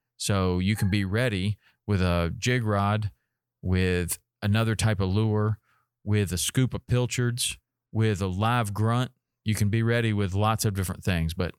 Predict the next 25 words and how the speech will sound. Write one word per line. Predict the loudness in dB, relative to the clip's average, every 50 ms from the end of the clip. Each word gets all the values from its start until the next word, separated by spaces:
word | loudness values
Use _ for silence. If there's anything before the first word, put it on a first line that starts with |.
| _ -20 -20 -20 _ _ _ _ _ -14
the | -10
point | -4 0 0 2 2 2
is, | 2 2 0 0 -2
is | -2 -2
that | -2 -2 -2 -2
you | -4 -6 -6 _ -2
gotta | -2 0 0 0 0
be | 0 0 0 0
ready. | 0 0 0 -2 -4 -6 -8 -12 -18 _ _ _ -4
And | 0 0 2 2 2 2 0 0 -2 -4 -8 _ _ _ _ _ _ _ _ -4
they | -2 0 0
are | 0 0
going | 0 0 0 2 0 0
to | -2 -2
present | -2 0 0 2 0 0 0 0 0
you | 0
with | 0 0
an | 0 0
opportunity | 0 -2 -2 -4 -2 0 2 2 2 0 0 -2 -2 -2
to | -2 -2 -2 -2 -2
double | 0 0 0 2 2 2 2
up | 2 0 0 -2
or | -4 -4
triple | -2 -2 -2 -2 0 0 0 0
up | 0 0 -2 -4